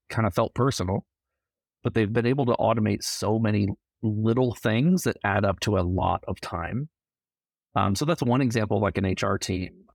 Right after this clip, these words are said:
but, like, we have a university, uh, that has really focused on, they used to send contracts back and forth. Um, the Claremont Graduate University is an example.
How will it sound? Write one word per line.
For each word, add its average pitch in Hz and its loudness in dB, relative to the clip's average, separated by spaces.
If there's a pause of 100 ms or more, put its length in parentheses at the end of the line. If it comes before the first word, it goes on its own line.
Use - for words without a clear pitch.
(120)
but, 110 0 (120)
like, 110 0
we 123 2
have 113 2
a 98 2 (220)
university, 120 0 (680)
uh, 104 2
that 113 0
has 107 -2 (760)
really 123 2
focused 107 0
on, 98 2
they 98 2
used 104 0
to 113 -2
send 107 -2
contracts 104 0
back 87 -2
and - -4
forth. - -2 (100)
Um, 95 0
the 95 -2
Claremont 110 0 (300)
Graduate 104 0
University 92 -2
is 90 -2
an 92 -2
example. 92 -2